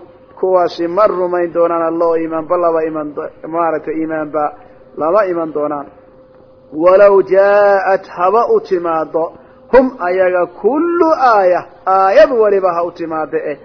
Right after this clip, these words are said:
walow jaa'at, haba u timaaddo, hum ayaga, kullu aaya, aayad kastaaba ha u timaaddo eh, Alla ma rumayn doonaan,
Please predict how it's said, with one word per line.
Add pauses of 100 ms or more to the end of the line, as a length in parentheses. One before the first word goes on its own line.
(120)
walow
jaa'at, (360)
haba
u
timaaddo,
hum
ayaga, (340)
kullu
aaya, (220)
aayad (140)
kastaaba
ha
u
timaaddo
eh, (340)
Alla
ma
rumayn
doonaan,